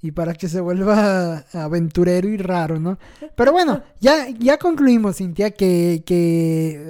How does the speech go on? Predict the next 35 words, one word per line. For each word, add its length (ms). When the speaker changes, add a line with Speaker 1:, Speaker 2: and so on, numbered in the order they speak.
Speaker 1:
ah, 320
vamos, 480
sobre 240
el 80
final 300
de 80
todas 200
las 240
cosas, 400
el 160
hecho 440
de 160
la 160
rareza 600
no 220
existe, 580
todos 440
podemos 420
ser 200
raros, 440
todos 320
Speaker 2:
Ujú. 80
Speaker 1:
somos 200
raros, 300
mejor 380
dicho, 360
y 120
más 280
bien 420
lo 300
que 140
nos 280
genera 520
un 220
distintivo, 1000